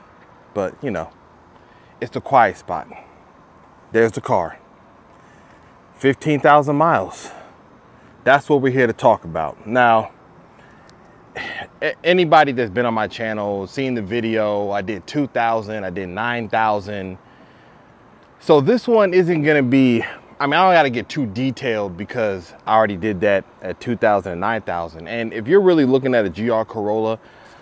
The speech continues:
by this stage of the game, there is no way you ain't read everything about this car.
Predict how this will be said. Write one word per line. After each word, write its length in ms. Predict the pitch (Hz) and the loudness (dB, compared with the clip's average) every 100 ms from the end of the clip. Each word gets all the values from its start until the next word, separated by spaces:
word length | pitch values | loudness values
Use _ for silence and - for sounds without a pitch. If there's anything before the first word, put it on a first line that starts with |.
| - | 0
by 140 | 120 | 2
this 240 | 110 156 160 | 4 2 0
stage 360 | - 147 131 120 | 2 2 2 -2
of 100 | 101 | -6
the 40 | |
game, 540 | 92 120 120 117 113 110 - - - | -2 0 2 0 -4 -10 -20 -20 -4
there 220 | 127 113 | 0 0
is 120 | 92 | -2
no 480 | 92 95 101 113 143 | -10 -8 0 4 6
way 480 | 147 127 101 95 95 - - - - | 6 4 2 -4 -10 -16 -20 -20 -8
you 180 | 110 135 | -2 0
ain't 160 | 120 107 | 0 -2
read 300 | 117 113 92 | -2 -2 -2
everything 460 | 113 120 110 110 | -4 -4 -4 -6
about 320 | 101 101 92 | -2 0 0
this 160 | 92 82 | -4 -12
car. 520 | - 135 131 123 120 | -2 2 4 4 2